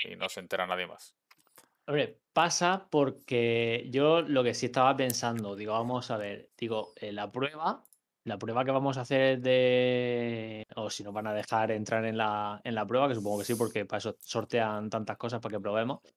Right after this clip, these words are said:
Speaker 2: El tema del movimiento, eh, será en un mapa que no será Galia,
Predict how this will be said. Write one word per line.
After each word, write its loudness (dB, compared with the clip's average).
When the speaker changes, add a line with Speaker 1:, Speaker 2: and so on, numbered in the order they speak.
Speaker 2:
El -2
tema 4
del 2
movimiento, 2
eh, 4
será 2
en 4
un 4
mapa 4
que 2
no 2
será -2
Galia, 2